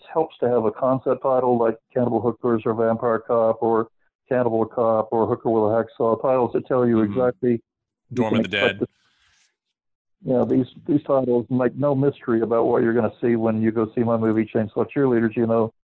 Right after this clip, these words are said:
Speaker 1: exactly what'll be in it. So I try to steer, stay away from vague, ambiguous titles whenever possible.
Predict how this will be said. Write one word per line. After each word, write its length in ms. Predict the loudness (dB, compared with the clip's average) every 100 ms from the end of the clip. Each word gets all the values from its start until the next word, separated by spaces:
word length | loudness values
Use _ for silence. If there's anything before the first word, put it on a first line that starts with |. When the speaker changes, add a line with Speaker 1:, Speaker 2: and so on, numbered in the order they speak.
| _ -6
Speaker 1:
exactly 420 | -2 -2 0 0
what'll 200 | 0 0
be 160 | 0
in 140 | 2 0
it. 180 | -2 -4
So 240 | -2 -2 -2 -10 -20 -8
I 80 | -6
try 220 | -2 0
to 100 | 0 -2
steer, 260 | -2 0 0
stay 220 | 0 0
away 260 | 2 2 0
from 320 | 0 0 -2 -6 -20 -18 -6
vague, 500 | 0 2 2 0 0
ambiguous 560 | 0 0 2 2 0
titles 400 | -2 0 2 0 -2
whenever 300 | -2 0 -2
possible. 1040 | -2 -4 -4 -2 -2 0 0 0 0 -2